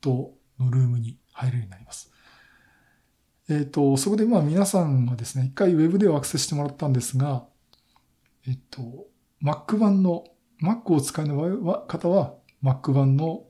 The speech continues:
Teamsで、iPad、iPhoneをお使いの方はアイオーエス版のTeamsを入れてもらいました。で、やってる私もMacBook Pro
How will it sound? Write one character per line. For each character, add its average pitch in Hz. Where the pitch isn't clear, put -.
Teams 127
で、 143
iPad、 175
iPhone 143
を 131
お 123
使 -
い 123
の 123
方 131
は 165
ア 147
イ 170
オ 165
ー -
エ -
ス 135
版 147
の 170
Teams 117
を -
入 120
れ 117
て -
も 107
ら 110
い 117
ま -
し -
た。 -
で、 156
や 170
っ -
て 208
る 214
私 208
も 175
MacBook 143
Pro 127